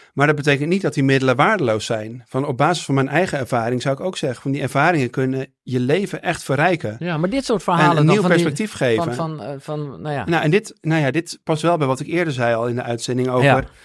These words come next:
Speaker 2: dit
Speaker 1: eh,
Speaker 2: ook.
Speaker 1: dat het wel degelijk kan helpen bij bijvoorbeeld doodsangst.
Speaker 2: Ja.
Speaker 1: Eh, met, bij bepaalde aandoeningen waarbij het echt gaat om existentiële problematiek. Maar dat moet nog beter uitgezocht
Speaker 2: Ja.
Speaker 1: worden. En tegelijkertijd,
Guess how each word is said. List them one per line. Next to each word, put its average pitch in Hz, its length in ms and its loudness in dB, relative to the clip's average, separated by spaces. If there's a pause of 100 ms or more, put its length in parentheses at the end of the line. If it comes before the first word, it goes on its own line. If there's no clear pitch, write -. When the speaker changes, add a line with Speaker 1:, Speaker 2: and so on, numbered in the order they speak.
(220)
Speaker 2:
dit 117 140 -4
Speaker 1:
eh, 131 420 4
Speaker 2:
ook. 139 120 -4
Speaker 1:
dat 139 160 0
het 135 120 -6
wel 131 160 2
degelijk 160 380 0
kan 135 100 0
helpen 127 260 -2
bij 127 140 2
bijvoorbeeld 127 340 -2
doodsangst. 117 720 -2
Speaker 2:
Ja. 110 140 -2
Speaker 1:
Eh, 135 60 -2
met, 135 260 -4
bij 135 160 2
bepaalde 160 440 -2
aandoeningen 160 400 2
waarbij 139 200 2
het 139 100 -2
echt 165 240 -4
gaat 151 240 -2
om 143 100 -2
existentiële 147 680 -2
problematiek. 131 800 0 (400)
Maar 127 140 -2
dat 160 120 4
moet 139 120 2
nog 117 120 0
beter 123 260 0
uitgezocht 131 460 -4
Speaker 2:
Ja. - 80 0
Speaker 1:
worden. 110 260 -2
En 135 420 0
tegelijkertijd, 135 640 -2